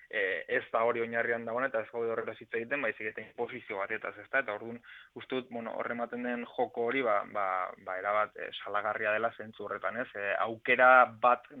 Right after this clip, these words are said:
bezala saltzen zaigulako inposizio bat dena. Eta bitxia zait ere, Angel Toñak nola esaten duen, eh, txiparratzearena, ez? Eta, eta aipatu duzu denez gero, baina, bueno, em, gustatuko litzaidake azpimarratzea, ez? Nola esaten duen gurasoengandik hurbil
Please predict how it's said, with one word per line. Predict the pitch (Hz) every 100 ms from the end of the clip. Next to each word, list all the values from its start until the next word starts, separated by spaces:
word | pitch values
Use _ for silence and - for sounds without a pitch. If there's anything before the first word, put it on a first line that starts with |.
| 120
bezala | 113 120 127
saltzen | - 113 120 107
zaigulako | 113 113 117 123 127 - - - -
inposizio | 123 117 123 135 113 113
bat | 107 113
dena. | 123 107 - - - -
Eta | 127 131 127
bitxia | 127 156 160
zait | 170
ere, | 165 175 185 135
Angel | 135 151 143
Toñak | 147 147
nola | 139
esaten | 135 135
duen, | 147 151
eh, | - - 76 - -
txiparratzearena, | 139 - 127 - - - 107 110 139 139
ez? | 139
Eta, | 110 107 101 98
eta | 104 104
aipatu | 104 117 117
duzu | 110 117
denez | 113 113 -
gero, | 113 143
baina, | 113 107
bueno, | 127 -
em, | 82 76 - 50 - - _ 120
gustatuko | 123 110 - 110 120
litzaidake | 120 117 123
azpimarratzea, | - 117 110 110 - 101 113
ez? | 120
Nola | 113 117 113 - - - - - - - -
esaten | - 120 120
duen | 123 127
gurasoengandik | 120 120 - 123 117 120 117
hurbil | 131 127 123